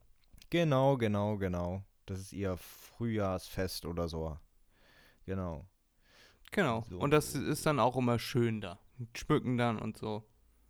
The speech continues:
Speaker 1: Ja, die
Speaker 2: Die
Speaker 1: haben
Speaker 2: haben da
Speaker 1: ja
Speaker 2: mehr
Speaker 1: sowieso
Speaker 2: Sinn
Speaker 1: immer
Speaker 2: für
Speaker 1: ganz viele
Speaker 2: als
Speaker 1: Feste mit Feuerwerk
Speaker 2: Ja.
Speaker 1: und so weiter. Jahr des Affen und was weiß ich was, Jahr des Drachen, keine Ahnung.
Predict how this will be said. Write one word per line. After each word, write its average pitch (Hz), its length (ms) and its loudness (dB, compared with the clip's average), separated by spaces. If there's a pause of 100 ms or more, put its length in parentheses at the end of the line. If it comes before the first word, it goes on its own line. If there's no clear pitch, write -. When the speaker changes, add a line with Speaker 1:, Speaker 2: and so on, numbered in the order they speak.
(300)
Speaker 1:
Ja, 123 220 8
die 120 60 4
Speaker 2:
Die 139 80 8
Speaker 1:
haben - 0 -
Speaker 2:
haben 147 80 8
da 156 80 10
Speaker 1:
ja - 20 8
Speaker 2:
mehr 147 200 10
Speaker 1:
sowieso 135 80 8
Speaker 2:
Sinn 151 100 10
Speaker 1:
immer 127 160 6
Speaker 2:
für 131 120 6
Speaker 1:
ganz 120 240 6
viele 107 120 4
Speaker 2:
als 95 100 0
Speaker 1:
Feste 95 460 -2 (320)
mit 98 180 -6
Feuerwerk 98 480 0
Speaker 2:
Ja. - 60 -8
Speaker 1:
und 95 120 -4
so 95 140 -6
weiter. 87 380 -6 (400)
Jahr 104 260 2
des 98 200 0
Affen 104 560 2
und 95 320 -2
was - 180 -2
weiß 95 160 -2
ich 95 180 -6
was, 95 180 -2
Jahr 95 220 2
des 98 200 -2
Drachen, 104 580 0
keine 92 260 -2
Ahnung. 85 340 -4